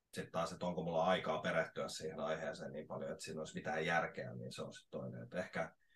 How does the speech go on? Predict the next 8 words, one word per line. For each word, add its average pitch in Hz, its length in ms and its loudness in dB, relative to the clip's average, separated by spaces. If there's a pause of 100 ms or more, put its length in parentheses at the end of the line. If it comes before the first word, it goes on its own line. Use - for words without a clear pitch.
(560)
ehkä - 280 2
joskus 90 340 2
tulevaisuudessa 87 840 4
sit 82 200 -6
olisi 85 140 0
kiva 82 260 2
vaikka 80 280 4
sijoittaa 80 680 2